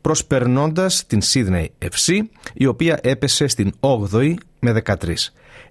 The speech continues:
Ένατη είναι η Newcastle με δώδεκα, δέκατη η Western United με έντεκα, ενδέκατη η Melbourne Victory με δέκα και δωδέκατη η Perth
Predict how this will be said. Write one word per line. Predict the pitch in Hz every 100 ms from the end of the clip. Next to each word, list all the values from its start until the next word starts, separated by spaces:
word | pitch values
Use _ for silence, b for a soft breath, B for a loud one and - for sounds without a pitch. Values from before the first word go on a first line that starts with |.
| _
Ένατη | 151 151 160 170 208 208
είναι | 135 123
η | 110 107 101
Newcastle | 110 98 98
με | 90
δώδεκα, | 82 117 147 151 208 233 B B B B _
δέκατη | 110 185 190 120 90 78
η | - 110
Western | 135 165 151 117 107
United | 107 95 85
με | 92 - _
έντεκα, | 113 117 117 143 196 214 B B B B B
ενδέκατη | 131 135 127 196 143 104 87
η | - 117
Melbourne | 151 165 156 135
Victory | 151 - 101 85
με | 87
δέκα | 101 170 190 185 -
και | - 170 180 -
δωδέκατη | 110 104 143 151 143 151 139
η | - 101
Perth | 151 135